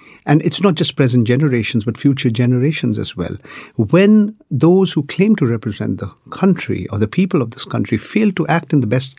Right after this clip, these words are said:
interests of the majority, when they act in a partisan manner, when they act in an opaque,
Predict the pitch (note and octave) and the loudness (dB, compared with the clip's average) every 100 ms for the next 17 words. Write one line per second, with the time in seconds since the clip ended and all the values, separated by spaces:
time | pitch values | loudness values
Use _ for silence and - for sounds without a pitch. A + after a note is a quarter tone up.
0 | - G#3 - - - G#2+ G2+ G2 - C3 | 2 2 2 -10 -6 -4 -2 -2 -2 -2
1 | D#3 - - - - - - E3 D#3+ D#3+ | -2 -2 -6 -6 -12 -18 -2 2 4 2
2 | D3+ D3 B2+ B2 B2 B2+ A#2 B2 A2+ B2+ | 2 0 0 0 0 0 2 2 2 2
3 | A2+ G2 G#2 A2 A#2+ C3 - A#2+ - A#2+ | 2 0 0 2 0 -2 0 0 0 -4
4 | - F#3 C3+ - | 0 0 0 -6